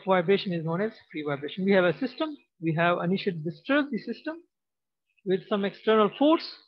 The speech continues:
and the system starts vibra-, vibration, and during that vibration, that external force which actually causes the vibration,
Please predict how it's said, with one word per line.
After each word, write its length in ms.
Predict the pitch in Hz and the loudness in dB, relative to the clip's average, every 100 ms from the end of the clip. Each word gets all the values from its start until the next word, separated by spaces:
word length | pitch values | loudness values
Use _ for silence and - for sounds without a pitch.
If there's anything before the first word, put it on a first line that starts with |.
| _ _ | _ _
and 180 | 190 190 | 0 4
the 60 | 196 | 4
system 340 | 240 220 233 | 2 0 -2
starts 340 | - 254 294 - | 0 0 0 2
vibra-, 640 | 190 185 180 240 220 214 | 4 6 6 6 4 0
vibration, 680 | 180 180 180 277 - 175 240 - - _ _ - | 2 2 4 0 0 -4 -6 -12 -20 _ _ 2
and 240 | 226 240 | 4 6
during 260 | 262 269 254 | 6 4 4
that 180 | 311 285 | 4 6
vibration, 680 | 214 208 214 208 185 185 - _ _ | 4 6 6 4 -2 -2 -10 _ _
that 280 | 214 311 311 | 2 4 2
external 480 | 208 - 254 247 226 | 0 2 4 6 4
force 400 | 214 180 185 - | 4 2 2 0
which 200 | 214 214 | 0 2
actually 320 | 208 - 226 | -4 0 -2
causes 380 | 214 277 302 240 | 4 4 4 2
the 80 | 190 | 4
vibration, 540 | 170 156 156 151 170 | 4 4 0 -2 -6